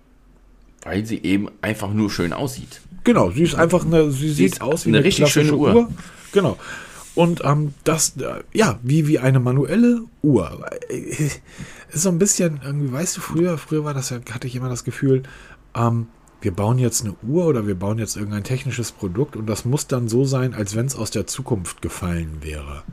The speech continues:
Speaker 2: ne? Und mittlerweile geht man ein Stück weit zurück bei, bei ganz vielen Dingen. Ähm, erinner dich an die ersten Elektroautos. Ähm, bei ganz vielen Dingen geht man zurück und sagt, nee, warum eigentlich das, das Gute? Irgendwie, ähm, eine Omega-Uhr. Die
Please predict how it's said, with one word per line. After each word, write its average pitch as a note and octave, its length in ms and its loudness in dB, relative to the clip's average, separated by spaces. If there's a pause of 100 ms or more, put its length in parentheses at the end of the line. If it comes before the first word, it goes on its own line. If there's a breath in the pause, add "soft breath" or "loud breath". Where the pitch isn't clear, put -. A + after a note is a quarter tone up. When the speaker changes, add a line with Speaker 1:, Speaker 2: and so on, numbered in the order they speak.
(120)
Speaker 2:
ne? G2+ 180 -2 (500 loud breath)
Und G#2+ 160 -4
mittlerweile D3 520 0
geht D3+ 180 -4
man D#3 120 -2
ein - 20 -6
Stück - 260 -8
weit C#3 220 -4
zurück C#3+ 460 -4
bei, A#2 200 0
bei G#2+ 160 -4
ganz A2 240 -6
vielen F3 320 -2
Dingen. D#2+ 240 -10 (120)
Ähm, F#2+ 180 -10
erinner A#2+ 240 0
dich A2 160 -2
an G#2 100 -2
die G2+ 80 -4
ersten A2+ 260 -4
Elektroautos. - 920 -6 (520 loud breath)
Ähm, G2+ 180 -2
bei G2 100 0
ganz C3+ 240 -2
vielen F3+ 360 0
Dingen G#2+ 240 -2
geht C3+ 180 -2
man C3 140 -2
zurück C3+ 280 -2
und C#3 60 -4
sagt, C#3 200 -6
nee, G3 220 -6
warum B2+ 320 -4
eigentlich C3 380 -2
das, A2+ 260 -6
das A#2 240 -8
Gute? E3+ 300 -2
Irgendwie, A#2+ 580 0
ähm, B2+ 400 -4 (240)
eine C#3+ 200 0
Omega-Uhr. F#2 760 0 (1300)
Die C#3+ 100 -6